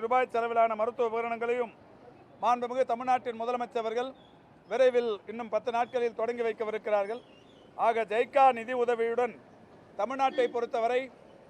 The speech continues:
மருத்துவ கட்டமைப்பை மேம்படுத்துவதற்கு ஆயிரத்தி அறுநூத்தி முப்பத்தி நாலு கோடி ரூபாய் செலவிலான மருத்துவ கட்டமைப்புகளுக்கு நிதி பெறப்பட்டு, ஜைக்கா நிதி பங்களிப்பு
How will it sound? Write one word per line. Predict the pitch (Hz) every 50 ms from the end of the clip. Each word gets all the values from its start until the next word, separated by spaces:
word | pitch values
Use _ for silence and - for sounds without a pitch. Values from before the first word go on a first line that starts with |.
| - -
மருத்துவ | 175 202 254 269 - 294 277 262 262
கட்டமைப்பை | 254 254 - 254 240 247 240 - 240 233 226 214
மேம்படுத்துவதற்கு | 240 247 233 240 233 220 226 233 220 220 220 - - 254 254 226 160 - - _ - - - - - - - - - - -
ஆயிரத்தி | 156 214 254 277 277 269 262 254 - 262 247
அறுநூத்தி | 220 226 247 254 262 240 - 262 240
முப்பத்தி | 226 - 269 254 - - 254
நாலு | 247 240 233 233 226
கோடி | 208 233 226 220 226 220
ரூபாய் | 226 247 254 254 247 -
செலவிலான | 233 233 240 233 226 226 220 214 220 247 262 254 _ _ _ _ _ _ _ _ _ -
மருத்துவ | - 196 247 269 - - 269
கட்டமைப்புகளுக்கு | 247 - 240 214 - 247 247 247 240 - 240 233 233 226 190 - 214 208 202 190 180 - 180
நிதி | 208 233 247 240 233
பெறப்பட்டு, | 226 233 233 - 226 214 - 254 240 226 156 - - - _ _ - - - - - - - - 165
ஜைக்கா | 226 262 277 - - 269 269 262 240
நிதி | 240 240 254 - -
பங்களிப்பு | 226 240 247 262 254 262 254 - 254 262